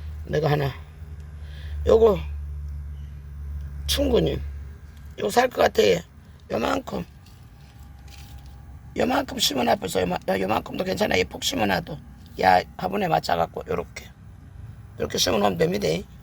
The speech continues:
요, 요, 요것도 가고. 니는 여기서 작업하자. 이렇게 하고. 또 하울샤를 골라야 돼, 얘. 사무실 가져갈 거를 좀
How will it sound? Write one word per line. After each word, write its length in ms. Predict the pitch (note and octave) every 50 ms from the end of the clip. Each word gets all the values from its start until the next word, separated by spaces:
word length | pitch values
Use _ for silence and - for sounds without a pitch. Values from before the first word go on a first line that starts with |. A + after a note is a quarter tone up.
| - -
요, 320 | - - - C#2+ E2 F2
요, 120 | - - -
요것도 280 | E2+ E2+ - - - -
가고. 300 | - - C#3+ - D#3+ - - - - - - - - - - - - - - -
니는 280 | E3+ F#3+ G3+ G3 E3
여기서 240 | F3 G3+ F#3+ - -
작업하자. 540 | - D3 C3+ C#3 C3+ B2+ B2 - - - - - - - - - - - - - - - - - - -
이렇게 220 | - - - -
하고. 320 | C#3 C#3+ C#3 - C#3+ - - - - - - - - - - - - - - - - -
또 160 | - G3+ G#3 - -
하울샤를 480 | - - C4+ B3+ A#3 - A3 G3 E3+ D#3+
골라야 320 | D3+ D#3+ D#3 D3+ D3+ D3 C#3
돼, 240 | - B2 B2 C3
얘. 100 | B2 - - - - - - - - - - -
사무실 320 | - - F3+ F3+ F3 A3 G#3+
가져갈 380 | G#3 A3 G#3+ G#3+ F#3 D#3+ D3 C#3
거를 200 | - C#3 C#3+ C#3
좀 200 | - - -